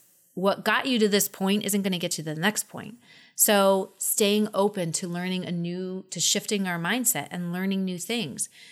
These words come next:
to learning new skills, new tasks, to gaining new insights. Always staying in integrity and doing what we say we're gonna do, as well as always taking responsibility for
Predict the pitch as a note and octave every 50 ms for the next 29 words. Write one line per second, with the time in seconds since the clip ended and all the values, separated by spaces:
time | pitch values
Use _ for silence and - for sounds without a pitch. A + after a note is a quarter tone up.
0 | - - - G3+ F#3 F#3+ F#3+ G3 G3+ G3+ G#3 G#3 - - - C4 A#3 F#3 E3 D#3+
1 | D#3+ F#3 F#3 F#3 - - B3 - - B2+ E3+ - - - - - - G#3+ G#3 F#3
2 | F3 E3 G#3 A3 A#3+ B3 C4 A#3+ A3 G3+ F#3+ F#3 - - G#3 B3 C4 - - C3+
3 | B2 - - _ - - - - _ _ _ _ _ _ _ _ _ _ _ _
4 | _ _ _ _ _ - - F#3+ G#3 A3 G#3 - - - F#3+ F3+ F3 E3 D#3+ D3+
5 | C#3+ D3 - - - - C4+ C4 C#4+ D4 C4+ C4+ C4 B3+ B3+ B3 A#3+ - _ _
6 | _ _ _ _ _ _ _ _ _ - E3 D#3+ D#3 D3+ - - A3 A3+ A#3 A#3
7 | A3+ G3+ F#3 F3 - D#3+ D#3 - - - - G#3+ A3 A3+ A3 A3+ G#3 G#3+ G#3 G#3
8 | G3+ F#3+ G3 G3 F#3+ F#3+ F#3+ F#3+ - - - - - _ _ _ - F3+ E3+ E3+
9 | F#3 F3+ F3+ F3 - - - G3+ F#3+ F#3+ G#3 G3 - - F#3 F3+ F3 - E3+ E3+
10 | E3+ D#3+ - - E3+ D#3+ - - - D#3 D#3+ - E3+ D#3+ E3 E3+ F3 F3 E3+ E3
11 | D#3 D3+ D3+ D#3 - _ _ _ _ - - -